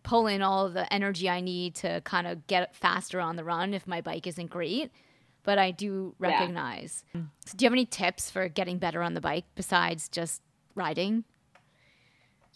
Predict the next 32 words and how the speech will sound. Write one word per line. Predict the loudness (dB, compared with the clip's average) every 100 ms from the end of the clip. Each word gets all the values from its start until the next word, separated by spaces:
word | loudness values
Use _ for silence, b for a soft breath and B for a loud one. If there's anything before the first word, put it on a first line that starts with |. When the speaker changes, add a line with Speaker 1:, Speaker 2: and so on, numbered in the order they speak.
| _ _ b b b b b _ _ -4 4
Speaker 2:
Um, | 10 10 8 B B B B B
I | 6 8
think | 6 4
a | 4
big, | 6 6 6 2 -2
a |
big | 0 6 6 6
thing | 4 6
that's | 6 4
very | 6 8
important | 6 2 0 0 0 -2
for | 0 0 0
triathletes | 0 2 4 4 4 4 2 4
is | 6 6 4
to | -2 4 6 6 4 b b b b _
practice | -2 4 6 6 0
putting | 4 6 8
it | 8
all | 6
together, | 2 4 4 4 4
not | 6 6
necessarily | 4 0 2 4 6
doing | 8 6
a | 6
full | 2 4 4
swim, | 2 0 0 2
bike, | 4 4 2
run | -2 -2 -2
workout | -4 0 2
all | 2 0
the | -4
time, | -4 -2 -2